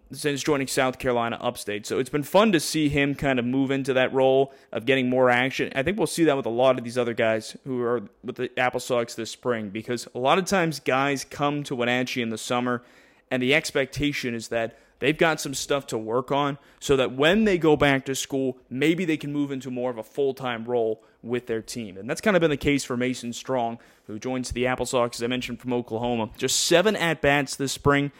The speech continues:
but does have a two eighty-one, did have a two eighty-one batting average in twelve games last year. So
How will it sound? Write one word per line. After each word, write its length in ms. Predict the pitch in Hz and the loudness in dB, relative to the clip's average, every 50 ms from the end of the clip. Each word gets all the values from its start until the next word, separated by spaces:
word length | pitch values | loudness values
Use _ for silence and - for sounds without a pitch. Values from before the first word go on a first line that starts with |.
| - | -10
but 80 | - - | -6 2
does 200 | 160 202 277 - | 4 4 6 6
have 120 | 254 233 | 4 4
a 60 | 208 196 | 4 0
two 220 | - - 185 175 | 0 2 4 4
eighty-one, 380 | 170 165 160 156 139 135 131 - | 4 6 4 2 0 0 -2 0
did 140 | 151 175 240 | 0 2 4
have 120 | 277 254 196 | 6 6 6
a 60 | 160 | 4
two 260 | 135 131 - 202 208 | 2 0 -2 4 4
eighty-one 340 | 190 175 170 156 147 143 143 | 6 6 6 4 2 2 4
batting 340 | 139 139 139 143 147 135 123 | 6 6 6 6 6 4 4
average 300 | 120 120 120 127 123 123 | 2 2 2 0 0 -2
in 200 | 120 117 117 120 | -2 -2 -4 -6
twelve 380 | - - 151 151 151 143 127 | 0 4 6 6 6 6 4
games 400 | 135 139 139 139 135 131 120 - | 2 2 2 2 2 0 -2 -2
last 400 | 120 127 131 131 131 127 - - | -2 0 0 0 0 -4 -6 -10
year. 180 | 107 90 87 107 | -10 -10 -10 -10
So 300 | - - 131 127 123 | -4 0 2 2 0